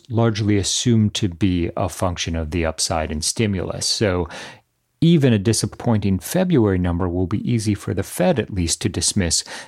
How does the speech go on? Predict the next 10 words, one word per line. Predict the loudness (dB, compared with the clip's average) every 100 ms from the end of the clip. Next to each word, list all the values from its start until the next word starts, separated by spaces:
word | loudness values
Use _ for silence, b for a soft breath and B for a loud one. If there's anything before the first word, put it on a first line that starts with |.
| B 0
given | 2 2
the |
fact | 0 -2 -2 -2
that | -4 -2
stimulus | 0 0 0 -2 -4
checks | -4 -4 -6
are | -4
going | -4 -4
to | -4
be | -4 -4